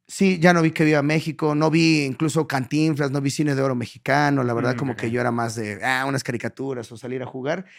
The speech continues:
Speaker 2: Ujú.
Speaker 1: pero sí, o sea, sí también te puedo decir, Un mundo maravilloso creo que es la que más me gusta de, del señor Estrada.
Speaker 2: Ok.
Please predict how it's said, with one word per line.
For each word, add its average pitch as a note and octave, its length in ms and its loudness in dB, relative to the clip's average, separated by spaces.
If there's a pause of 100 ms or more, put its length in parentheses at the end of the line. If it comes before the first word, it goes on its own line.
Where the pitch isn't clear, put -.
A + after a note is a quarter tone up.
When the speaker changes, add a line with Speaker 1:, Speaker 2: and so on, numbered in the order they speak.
(160)
Speaker 2:
Ujú. A2 180 -14
Speaker 1:
pero D3+ 720 4
sí, G3+ 340 4
o D#3 60 0
sea, C#3+ 160 0
sí E3 180 0
también C#3+ 360 2
te C#3 100 -4
puedo B2+ 160 0
decir, C3+ 220 0
Un D#3 100 4
mundo F3+ 220 6
maravilloso D3 480 4
creo D3+ 100 -2
que D#3 80 0
es D3 60 0
la C#3 100 2
que - 100 -4
más C3+ 200 2
me C3+ 100 -2
gusta B2+ 380 -6
de, G#2+ 340 -4
del G#2+ 260 -6
señor A2+ 260 -16
Estrada. A2 420 -20 (100)
Speaker 2:
Ok. B2 160 -10